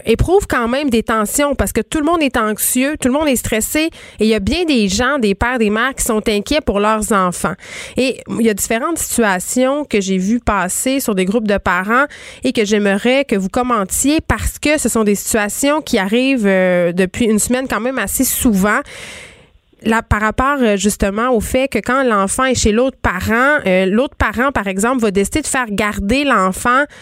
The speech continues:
euh, par un peu n'importe qui, qu'il soit à la maison ou qu'il soit à l'extérieur, là, dans les services de garde qui sont improvisés en ce moment. Et au lieu d'aller, euh, chez l'autre parent,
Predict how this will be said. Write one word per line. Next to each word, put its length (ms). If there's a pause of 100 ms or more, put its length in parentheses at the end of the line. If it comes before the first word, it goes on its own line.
(320)
euh, 320
par 300
un 100
peu 140
n'importe 580
qui, 220
qu'il 100
soit 240
à 80
la 120
maison 600
ou 60
qu'il 120
soit 180
à 40
l'extérieur, 720
là, 100
dans 180
les 300
services 340
de 120
garde 240
qui 100
sont 280
improvisés 760
en 160
ce 100
moment. 320 (680)
Et 220
au 160
lieu 160
d'aller, 480
euh, 320
chez 140
l'autre 200
parent, 300